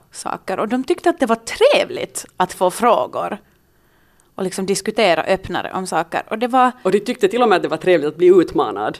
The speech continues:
Speaker 2: och ifrågasatt.
Speaker 1: Precis. Och det var så intressant att helt plötsligt så blev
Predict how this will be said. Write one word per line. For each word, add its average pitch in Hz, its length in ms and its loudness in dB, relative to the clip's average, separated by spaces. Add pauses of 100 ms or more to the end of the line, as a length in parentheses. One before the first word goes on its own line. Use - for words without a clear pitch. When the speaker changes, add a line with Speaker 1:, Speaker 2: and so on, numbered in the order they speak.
Speaker 2:
och 165 140 4
ifrågasatt. 180 300 4 (140)
Speaker 1:
Precis. 202 460 0 (1080)
Och 240 100 0
det 269 80 6
var 285 100 6
så 294 160 4
intressant 320 680 2
att 208 140 0
helt 330 260 2
plötsligt 214 520 0
så 196 260 4 (2000)
blev 226 580 4